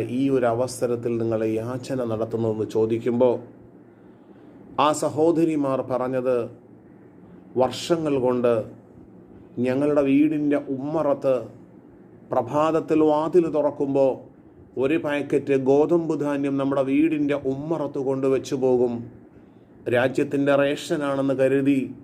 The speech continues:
ഞങ്ങൾ വർഷങ്ങൾ പട്ടിണിയില്ലാതെ, ഞങ്ങളുടെ വീട്ടിൻ്റെ ദാരിദ്ര്യം ആരോടും പങ്കുവയ്ക്കാതെ അത് കഴിച്ചും കുടിച്ചും ഞങ്ങൾ ജീവിച്ചു. പക്ഷെ ഒരു മാസക്കാലമായി ഞങ്ങൾക്കത് കിട്ടുന്നില്ല. അങ്ങനെ വന്നപ്പോൾ ജീവൻ നിലനിർത്താൻ വേണ്ടി ഞങ്ങൾ യാചിക്കുകയാണ്."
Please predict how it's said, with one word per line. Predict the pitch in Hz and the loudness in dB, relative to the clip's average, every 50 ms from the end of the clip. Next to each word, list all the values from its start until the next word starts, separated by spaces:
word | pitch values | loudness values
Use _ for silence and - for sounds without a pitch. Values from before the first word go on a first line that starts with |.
| - - - - - - - - - - | -20 -20 -20 -20 -20 -20 -20 -20 -10 -6
ഞങ്ങൾ | 113 117 131 143 139 143 135 | -4 -2 0 2 2 4 4
വർഷങ്ങൾ | 135 135 139 - - 165 156 143 143 139 | 2 2 -2 -6 -6 -6 -4 -2 -2 -2
പട്ടിണിയില്ലാതെ, | 143 139 147 135 - - 160 156 151 143 135 135 131 131 131 131 127 123 131 127 123 117 113 - - - - - - - - - - - - - - - - 113 | -2 -2 -4 -4 -4 -4 -4 -2 -2 0 0 0 0 0 0 0 0 0 0 -2 -2 -4 -8 -12 -20 -20 -20 -20 -20 -20 -20 -20 -20 -20 -20 -20 -20 -10 -4 -2
ഞങ്ങളുടെ | 127 139 151 151 156 | 2 2 4 4 4
വീട്ടിൻ്റെ | 151 147 151 160 170 160 170 156 156 151 151 | 2 2 2 0 0 0 0 0 2 2 2
ദാരിദ്ര്യം | 147 143 147 147 160 165 170 151 139 139 160 156 156 147 147 | 2 2 0 0 2 0 0 -2 0 -2 0 0 2 2 2
ആരോടും | 151 156 170 165 160 156 151 151 143 | 2 4 4 4 4 2 0 0 -2
പങ്കുവയ്ക്കാതെ | 151 151 156 160 170 170 156 147 139 139 151 139 135 135 135 135 131 127 - - - - - - - - - - | -4 -2 0 2 4 4 4 2 0 0 -2 0 0 0 0 0 -2 -2 -6 -14 -20 -20 -20 -20 -20 -18 -8 -6
അത് | 113 120 131 123 120 | -4 -4 -4 -2 0
കഴിച്ചും | 131 131 135 143 143 - - 143 131 127 | 0 0 2 0 -2 0 -2 -2 -2 -2
കുടിച്ചും | 120 131 123 120 139 - - 143 135 | -2 -4 -4 -4 -4 -4 -2 -2 0
ഞങ്ങൾ | 131 127 123 123 123 | 0 2 0 0 0
ജീവിച്ചു. | 117 113 120 127 127 127 - - 127 120 117 117 117 - - - - - - - - - - - | 0 0 0 0 0 0 -2 0 0 0 0 0 -4 -8 -14 -20 -20 -20 -20 -20 -20 -20 -2 -2
പക്ഷെ | 139 139 156 170 | 0 2 4 4
ഒരു | 160 165 170 185 | 4 4 4 4
മാസക്കാലമായി | 175 170 170 175 175 175 185 185 175 - 175 165 170 180 185 175 165 156 151 151 151 | 4 4 4 2 2 2 0 0 0 0 -2 0 2 2 2 2 2 2 0 0 0
ഞങ്ങൾക്കത് | 147 151 151 156 170 165 151 160 147 147 139 | -2 -2 -2 -2 -2 -2 -2 -2 -4 -4 -2
കിട്ടുന്നില്ല. | - 156 151 151 - 180 151 143 135 135 131 135 131 120 - - - - - - - - - - - - - - - - - - - | -4 -4 -6 -2 -2 0 0 0 -2 0 0 0 0 -2 -6 -12 -18 -20 -20 -20 -20 -20 -20 -20 -20 -20 -20 -20 -20 -20 -20 -10 -6
അങ്ങനെ | 117 117 135 147 147 147 | -2 0 2 2 2 2
വന്നപ്പോൾ | 147 147 143 147 160 151 - - 151 147 | 2 2 2 0 0 -2 0 2 0 0
ജീവൻ | 131 - 147 165 180 170 170 165 151 147 | 2 2 2 4 4 4 4 2 2 0
നിലനിർത്താൻ | 151 156 165 165 165 160 160 - 165 156 147 147 | 0 0 0 0 -2 -4 -4 -4 -4 -2 -2 -2
വേണ്ടി | 143 139 143 143 | -2 -2 -2 -2
ഞങ്ങൾ | 139 143 143 147 139 139 | -2 0 0 0 0 0
യാചിക്കുകയാണ്." | 139 139 139 147 151 151 151 170 - 156 147 139 135 135 127 127 127 127 127 131 131 123 120 117 - | 0 0 0 0 0 2 2 0 0 2 0 2 2 2 2 2 0 0 0 0 -2 -2 -4 -10 -16